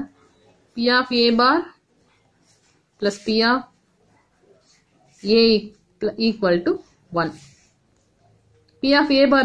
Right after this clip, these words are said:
value நமக்கு என்ன தெரியும்? Zero point four five plus P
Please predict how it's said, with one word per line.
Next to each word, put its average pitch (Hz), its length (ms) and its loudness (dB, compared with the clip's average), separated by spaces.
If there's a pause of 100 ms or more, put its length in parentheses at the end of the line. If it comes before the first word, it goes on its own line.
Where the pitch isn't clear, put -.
value 233 180 4
நமக்கு 214 200 2
என்ன 220 140 2
தெரியும்? 220 220 2 (220)
Zero 220 160 0 (100)
point 269 240 0 (480)
four 202 180 -4 (140)
five 220 180 -2 (840)
plus 196 160 -8 (100)
P 233 80 -4